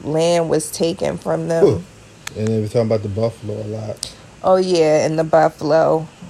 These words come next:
Speaker 1: um, and how they're on reservations and things like that.
Speaker 2: So, so what I'm doing tonight is I'm doing a funny experiment. So my experiment is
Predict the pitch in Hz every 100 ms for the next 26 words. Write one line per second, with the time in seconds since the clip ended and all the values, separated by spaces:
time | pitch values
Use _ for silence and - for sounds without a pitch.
0 | - 160 156 156 143 156 165 - - -
1 | - - - - - - - - - -
2 | - - - - - - - 160 165 160
3 | 151 156 151 151 151 156 156 139 - 151
4 | 170 73 - - - - - 69 82 -
5 | 73 - - 69 92 - - - - -
6 | - - - - - - - - 127 123
7 | 123 123 110 - - - - - - -
8 | - - - - - - - 139 156 175
9 | 170 160 160 151 131 127 127 113 104 104
10 | 117 131 139 127 - 131 131 110 - -
11 | 110 110 101 101 - 123 143 139 - 147
12 | 139 123 110 101